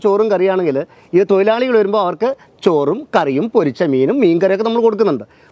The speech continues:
പോരാഞ്ഞിട്ട് വീട്ടിൽ കൂടുന്ന ദിവസം സന്തോഷത്തിൻ്റെ പേരിൽ പത്തോ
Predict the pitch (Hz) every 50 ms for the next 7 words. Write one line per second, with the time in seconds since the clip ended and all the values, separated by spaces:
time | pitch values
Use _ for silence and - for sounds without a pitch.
0 | _ _ - 156 180 214 247 285 302 302 269 208 147 147 143 139 - 165 160 165
1 | 202 233 220 208 311 226 208 220 202 190 202 196 190 170 151 143 131 - 170 196
2 | - _ _ _ - - 185 196 220 214 269 277 233 277 226 262 247 214 185 185
3 | 180 185 208 180 185 170 143 -